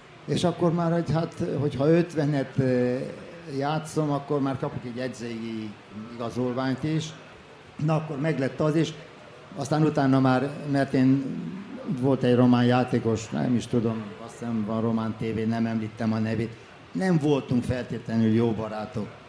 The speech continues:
nagyon finoman fogalmazok, a pályán,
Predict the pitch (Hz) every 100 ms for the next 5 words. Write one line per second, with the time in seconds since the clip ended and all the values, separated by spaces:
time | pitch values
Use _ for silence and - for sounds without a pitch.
0 | - 107 120 110 101 107 104 95 - 101
1 | 98 95 92 85 87 - - - - 104
2 | - 131 131 131 127 117